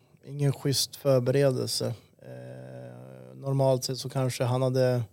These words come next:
fått träna tills, eh, nu mot Östersund. Då hade han börjat spela. Ehm, så han, eh, han har inte tajmingen riktigt, eh, och det är inte konstigt överhuvudtaget.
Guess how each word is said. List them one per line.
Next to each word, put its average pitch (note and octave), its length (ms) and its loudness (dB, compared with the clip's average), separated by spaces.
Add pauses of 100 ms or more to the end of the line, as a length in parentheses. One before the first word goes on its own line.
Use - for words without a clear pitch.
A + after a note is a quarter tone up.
(880)
fått C#3+ 200 -6
träna C#3+ 420 6
tills, B2+ 760 0
eh, C3 140 0
nu C#3 240 -4
mot C3 180 -12
Östersund. B2 760 2 (420)
Då C3 400 0
hade A#2+ 120 2
han A#2+ 80 -2
börjat A#2+ 200 -2
spela. G#2+ 440 -4 (840)
Ehm, B2 400 -2
så C#3 220 0
han, D3+ 340 4
eh, D3+ 160 4 (580)
han E3 200 6
har E3 180 8
inte D3 160 0
tajmingen C#3 760 2
riktigt, - 680 -6 (180)
eh, B2+ 560 0
och A#2+ 220 -4
det C3 80 -2
är C3 40 0
inte B2+ 200 -4
konstigt B2+ 440 -2
överhuvudtaget. B2 880 -4